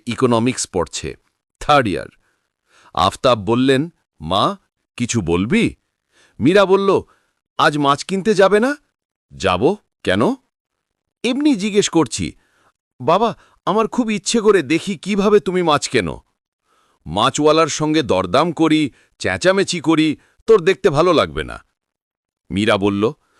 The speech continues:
"তোমার সঙ্গে যেতে ইচ্ছে করছে। বাবা, আমাকে সঙ্গে নাও না, প্লিজ।" আফতাব কিছুক্ষণ মেয়ের দিকে তাকিয়ে থাকলেন।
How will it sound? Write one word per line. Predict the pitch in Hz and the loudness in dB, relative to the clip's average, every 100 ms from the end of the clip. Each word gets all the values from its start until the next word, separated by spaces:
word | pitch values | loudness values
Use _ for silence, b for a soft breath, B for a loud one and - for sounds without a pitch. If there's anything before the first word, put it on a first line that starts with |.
| _ _ | _ _
"তোমার | 180 214 | -2 -2
সঙ্গে | - 220 226 | 0 -2 -2
যেতে | 139 190 214 208 | -2 -2 0 -4
ইচ্ছে | - 202 | -2 -2
করছে। | 160 151 - 98 - _ _ - | 0 -2 -4 -8 -10 _ _ 0
বাবা, | 175 214 185 b b _ | 2 4 0 b b _
আমাকে | 165 202 226 | -2 -2 -4
সঙ্গে | - 165 170 202 | -2 -2 0 0
নাও | 202 208 | 2 2
না, | 233 | 2
প্লিজ।" | - 131 180 247 - - _ _ _ _ _ _ _ _ _ _ | -2 -2 -2 -2 -6 -14 _ _ _ _ _ _ _ _ _ _
আফতাব | 95 123 - - 214 - | -2 0 -2 0 0 0
কিছুক্ষণ | 196 165 196 - 185 | -6 -6 -6 -2 -2
মেয়ের | 139 117 135 | 2 2 2
দিকে | 135 143 147 | -2 -2 0
তাকিয়ে | 95 92 101 | 0 -2 -6
থাকলেন। | 95 85 - 69 57 | -4 -6 -6 -12 -16